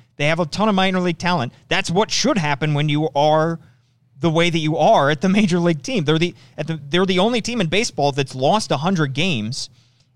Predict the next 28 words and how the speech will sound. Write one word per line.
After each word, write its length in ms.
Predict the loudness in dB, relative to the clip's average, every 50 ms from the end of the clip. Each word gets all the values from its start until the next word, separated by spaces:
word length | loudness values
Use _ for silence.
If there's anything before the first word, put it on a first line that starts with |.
| _ -4
in 180 | -2 -2 0 0
back-to-back 720 | -2 -2 -2 -2 -2 -4 -4 -2 0 0 -2 -2 -4 -4
one 160 | -4 -4 -2
hundred 320 | 0 -2 -2 -2 -4 -6
sixty-two 500 | -4 -6 -6 -6 -6 -8 -8 -4 -4 -4
game 220 | -2 0 0 0 -2
seasons, 560 | -2 -4 -4 -4 -6 -8 -12 -12 -14 -14 -16 _ _ _ _ _ _ _ _ _
discounting 480 | -6 -4 -4 -2 -2 -2 0 0 -2 -4
twenty 260 | -4 -4 -4 -4 -4
twenty. 340 | -4 -6 -6 -6 -6 -8 -16 -20 _ _ _ _ _ -6
No 160 | -2 0 0
other 140 | 2 0 0
team 220 | -2 0 0 2 2
has 120 | 0 0
lost 340 | 0 0 0 0 0 0 -2
a 60 | -2
hundred, 420 | 0 0 0 0 0 -2 -4 -4 -4
lost 280 | -2 -2 -2 0 0
a 40 | -2
hundred 300 | 0 0 0 0 -2 -4
in 60 | -4
twenty 260 | -6 -6 -6 -6 -4 -4
nineteen 440 | -6 -6 -8 -8 -8 -6 -4 -4
and 80 | -4 -4
then 140 | -4 -4 -4
lost 300 | -4 -4 -4 -4 -4 -6
a 40 | -4
hundred 360 | -4 -4 -4 -4 -6 -8